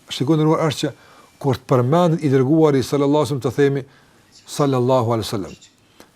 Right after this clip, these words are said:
Të themi, "Allahumma salli ala Muhammedin wa ala ali Muhammed." Kështu të, të, të sillemi. Sa ta ndëgjojmë emrin e tij, të qojmë salavat. Mos jemi koprac. Mos jemi të paedukuar. Dikush thotë, "Ka thonë Muhamedi."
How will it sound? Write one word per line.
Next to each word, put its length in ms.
Të 160
themi, 320
"Allahumma 460
salli 300
ala 200
Muhammedin 520
wa 120
ala 120
ali 120
Muhammed." 400
Kështu 260
të, 220
të, 180
të 140
sillemi. 420
Sa 460
ta 260
ndëgjojmë 420
emrin 340
e 80
tij, 240
të 100
qojmë 220
salavat. 360
Mos 200
jemi 180
koprac. 640
Mos 180
jemi 160
të 60
paedukuar. 800
Dikush 400
thotë, 180
"Ka 100
thonë 220
Muhamedi." 640